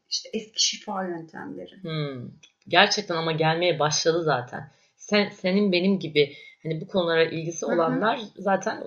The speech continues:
Speaker 2: o şeydi ama mesela bu şaman şeyleri falan çok
Speaker 1: Onlar
Speaker 2: popüler
Speaker 1: çok
Speaker 2: olmaya başladı.
Speaker 1: aşırı derecede hani
Speaker 2: Evet.
Speaker 1: bunları daha sık göreceğiz. E, Reiki mesela
Speaker 2: Hı.
Speaker 1: biraz daha geri planda kalmıştı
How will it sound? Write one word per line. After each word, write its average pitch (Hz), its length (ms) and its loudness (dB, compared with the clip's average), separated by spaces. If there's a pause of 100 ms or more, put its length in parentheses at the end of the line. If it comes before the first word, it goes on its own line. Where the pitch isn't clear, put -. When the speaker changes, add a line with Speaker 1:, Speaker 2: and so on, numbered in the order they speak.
Speaker 2:
o 202 300 0
şeydi 139 300 -2
ama 190 140 -2
mesela - 320 -10
bu 185 100 -4
şaman 180 400 2
şeyleri 185 380 -2
falan 196 280 -4
çok 226 260 -4
Speaker 1:
Onlar 226 180 4
Speaker 2:
popüler 165 260 6
Speaker 1:
çok 147 100 2
Speaker 2:
olmaya 143 140 2
başladı. 135 400 0
Speaker 1:
aşırı 240 400 0
derecede 185 400 -2
hani 175 100 0
Speaker 2:
Evet. 175 240 0
Speaker 1:
bunları 233 340 0
daha 240 160 -4
sık - 320 -16
göreceğiz. 165 640 -8 (420)
E, 180 60 -2 (540)
Reiki 233 720 -6
mesela 214 500 -4
Speaker 2:
Hı. 214 60 -6
Speaker 1:
biraz 214 320 -6
daha 220 160 -8
geri 214 260 -10
planda 190 420 -6
kalmıştı 170 560 -12